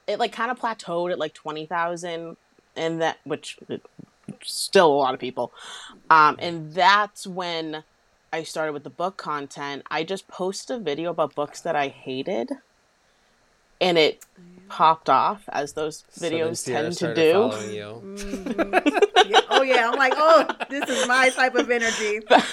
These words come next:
Speaker 1: That, that's really what kicked it off, 'cause I wasn't getting BookTok in my For You page. Like, that was, and I was, like,
Speaker 3: Hmm.
Speaker 1: kinda reading, um, but I didn't really start reading until I started BookTok and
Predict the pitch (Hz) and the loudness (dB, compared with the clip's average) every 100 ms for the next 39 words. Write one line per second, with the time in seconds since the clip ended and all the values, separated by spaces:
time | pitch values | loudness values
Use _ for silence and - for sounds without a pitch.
0 | - 403 - 508 466 480 539 - 494 - | -4 -4 2 6 8 6 2 -2 -8 0
1 | 262 294 679 254 302 330 262 240 277 226 | 0 -2 -8 -10 -10 -8 -8 -10 -12 -8
2 | 220 226 226 262 220 233 285 339 254 220 | -4 -4 -4 -4 -4 -2 -4 -6 -6 -4
3 | 240 247 226 - - 202 - - 190 170 | -4 -4 -8 -12 -6 -6 -8 -10 -6 -4
4 | - _ _ _ - 196 190 175 165 160 | -6 _ _ _ -8 -8 -6 -2 -2 0
5 | 151 - 165 160 180 175 127 135 - 156 | -4 -6 -10 -6 -6 -6 -8 -8 0 0
6 | - 165 165 - 220 269 349 294 240 165 | 2 0 0 0 0 0 -2 -4 -4 -4
7 | 165 185 175 202 196 196 202 _ - - | -2 -2 -2 -2 -2 -6 -12 _ -20 -20
8 | _ - 175 165 156 165 180 226 - - | _ 0 2 2 0 0 0 -2 -10 -14
9 | 147 175 190 202 185 170 175 160 147 156 | -8 -4 -4 -2 -6 -4 -6 -8 -8 -6
10 | 147 - - 151 151 147 - _ _ - | -6 -4 0 2 2 -2 -6 _ _ -4
11 | 147 - 135 135 - - 143 139 139 | -4 -4 -4 -2 -6 -8 -8 -6 -8